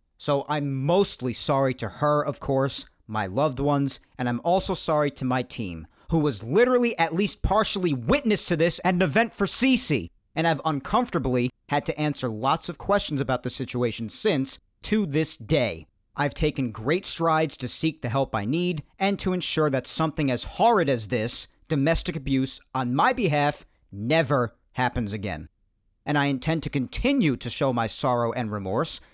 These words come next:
and maybe this would be a good idea for Domingo, "by participating in various efforts to combat domestic violence throughout the community off the field, to also prevent it from happening elsewhere as much as possible, like through charitable efforts and whatnot.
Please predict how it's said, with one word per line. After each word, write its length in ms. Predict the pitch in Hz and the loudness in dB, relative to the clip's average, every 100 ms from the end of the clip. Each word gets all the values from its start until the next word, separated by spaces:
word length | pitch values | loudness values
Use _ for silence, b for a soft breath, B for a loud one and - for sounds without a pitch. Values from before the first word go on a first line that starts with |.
| b | b
and 240 | 160 160 - | -4 -4 -2
maybe 240 | 151 143 | -2 0
this 140 | 135 | 0
would 100 | 143 | 0
be 100 | 117 | -2
a 60 | 117 | -2
good 160 | 107 117 | -2 -2
idea 240 | 110 110 | -2 -4
for 140 | - | -6
Domingo, 500 | 104 95 90 82 98 - _ _ - | -8 -6 -8 -4 -4 -6 _ _ -2
"by 140 | 170 | -2
participating 880 | 170 165 165 247 247 226 156 160 165 | 0 -4 0 0 0 0 0 0 0
in 140 | 151 | -4
various 560 | 127 113 170 190 185 - | -4 0 0 0 -2 -4
efforts 400 | 156 147 147 147 - B B | -4 -2 -2 -4 -6 B B
to 100 | 156 | -6
combat 520 | 143 127 160 170 - | -4 -2 0 0 -2
domestic 440 | 185 175 - 165 | -4 -2 -4 -8
violence 460 | 117 135 131 131 - | -2 -2 0 -2 -4
throughout 460 | - 127 147 175 | -4 -4 -2 -2
the 80 | 160 | -2
community 580 | - 139 185 165 139 131 | -6 -4 -2 0 0 -2
off 300 | 190 233 233 | 2 2 0
the 80 | 143 | -12
field, 420 | - 123 107 135 - _ | -8 -6 -4 -6 -10 _
to 80 | 165 | -2
also 260 | 156 156 139 | 0 0 -2
prevent 320 | 139 135 127 | -2 0 -2
it 40 | |
from 120 | 123 | -2
happening 380 | 123 120 123 107 - | -2 -2 -4 -6 0
elsewhere 480 | 175 180 120 113 | 2 2 2 0
as 120 | 101 92 | -2 -4
much 180 | 101 | -8
as 80 | 98 | -8
possible, 540 | - 95 82 98 131 - | -6 -6 -4 -4 -6 -4
like 220 | 107 - | -6 -6
through 120 | 123 | -8
charitable 500 | 113 127 120 113 104 104 | -4 -2 0 0 -4 -6
efforts 340 | 120 110 101 | -6 -4 -6
and 120 | 107 | -6
whatnot. 440 | 98 90 90 120 | -6 -4 -4 -4